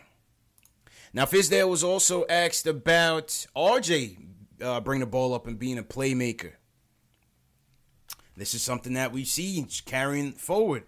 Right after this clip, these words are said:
from the Summer League to these two preseason games. I think R J's picking up a lot of momentum.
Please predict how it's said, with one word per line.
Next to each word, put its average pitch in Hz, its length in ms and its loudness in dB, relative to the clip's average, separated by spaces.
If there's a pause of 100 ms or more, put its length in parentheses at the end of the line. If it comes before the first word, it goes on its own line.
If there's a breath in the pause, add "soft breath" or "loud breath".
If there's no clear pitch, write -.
(220 loud breath)
from 110 140 -8
the 113 80 -6
Summer 135 320 0
League 135 520 -2 (400 soft breath)
to 123 120 -8
these 123 180 -4
two 135 160 -6
preseason 160 600 -4
games. 147 560 -2 (340 soft breath)
I - 80 -16
think 135 180 -4
R 143 160 4
J's 151 200 -2
picking 156 320 -2
up 143 160 0
a - 20 -2
lot 143 220 4
of 139 60 0
momentum. 135 560 0